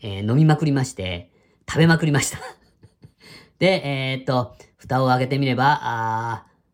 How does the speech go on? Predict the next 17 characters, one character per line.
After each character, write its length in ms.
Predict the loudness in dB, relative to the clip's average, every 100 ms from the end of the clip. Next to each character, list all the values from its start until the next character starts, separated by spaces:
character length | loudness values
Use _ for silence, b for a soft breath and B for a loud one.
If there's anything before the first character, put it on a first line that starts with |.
| _ _ _ _ _ -4
ー、 20 |
ね、 140 | -4 -4
え 760 | -6 -6 -6 -6 -6 -8 -10 -6
ー、 20 |
二 100 | -2
キ 100 | 2
ロ、 100 | 2
お 720 | 2 -2 0 -2 -4 -4 -6
ー、 20 |
増 80 | -4
え 60 | -6
て 60 |
お 40 | -8
り 60 |
ま 80 | -12
し 60 | -12
た。 200 | -16 -18